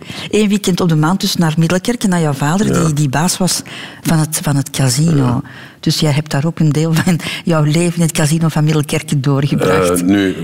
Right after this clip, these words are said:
Speaker 2: papa had heel weinig tijd voor ons. Hij had een heel druk leven en er was altijd wel iets in het casino. Ehm,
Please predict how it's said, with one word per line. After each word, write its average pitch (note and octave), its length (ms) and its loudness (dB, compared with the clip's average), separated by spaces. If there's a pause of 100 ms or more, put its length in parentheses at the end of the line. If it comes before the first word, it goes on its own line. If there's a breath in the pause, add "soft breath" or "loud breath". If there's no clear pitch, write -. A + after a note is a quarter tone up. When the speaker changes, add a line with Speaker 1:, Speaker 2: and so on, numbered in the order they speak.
(220)
Speaker 2:
papa A2 260 -2
had F2+ 200 0
heel G2+ 340 2
weinig G2 340 0
tijd F#2+ 300 -2
voor B2 180 -2
ons. C#3 200 0
Hij G#2 80 2
had F#2+ 140 2
een E2+ 120 0
heel F#2 300 0
druk F2+ 300 -4
leven G2+ 500 2
en F#2 120 2
er E2 80 2
was D2+ 240 -2
altijd E2+ 420 -2
wel D2+ 160 0
iets G2+ 180 -2
in A#2 60 0
het A2 100 -6
casino. A#2 500 0 (600 loud breath)
Ehm, E2 600 0